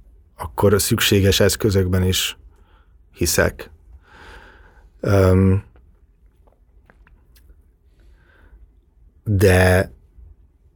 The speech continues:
de közben hallgatom és keresem azokat a hangokat, akik valamit hozzá tudnak tenni.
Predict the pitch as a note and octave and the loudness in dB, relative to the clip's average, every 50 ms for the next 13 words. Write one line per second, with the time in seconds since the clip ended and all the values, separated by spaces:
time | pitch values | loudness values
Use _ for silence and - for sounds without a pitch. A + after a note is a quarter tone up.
0 | _ _ _ _ _ _ _ _ _ _ _ _ _ _ _ _ _ _ _ _ | _ _ _ _ _ _ _ _ _ _ _ _ _ _ _ _ _ _ _ _
1 | _ _ - A2 A2 G#2 - A#2+ G#2 F#2 G#2+ G#2 E2+ A#2 A#2 A2+ G2+ G2 F#2 - | _ _ -2 -2 0 0 2 2 2 4 4 4 4 4 4 4 4 4 2 2
2 | G#2 G2 F#2+ - - - G#2 G2+ F#2 - - F#2+ F#2+ G2 F2+ G2 - G#2 F#2+ F2+ | 2 2 2 2 2 2 2 2 2 2 2 2 2 2 2 2 2 2 0 2
3 | G2+ F#2 E2 G2 G2 G2 G2 G2 F#2+ - G2 G2 G2 - G#2+ F2+ - G2 F#2+ - | 2 2 2 2 2 2 2 2 2 2 0 0 0 0 -2 0 0 0 -2 -2
4 | - - - - - - - - - - - G#2 G2 G2+ A#2+ A#2+ A2+ G#2+ G2+ G#2 | -6 -12 -14 -16 -20 -20 -20 -20 -20 -8 -4 0 2 2 4 4 4 4 2 2
5 | G2+ - - A2+ A2 F#2+ F#2+ G2 G2 - - G#2+ F#2+ F#2+ F#2+ F#2 - - - F#2 | 0 2 2 2 4 4 4 2 0 0 0 0 0 2 0 -2 -2 -2 -2 0
6 | F2 F2+ F2+ F2+ F#2 G2 | 2 0 2 0 0 -2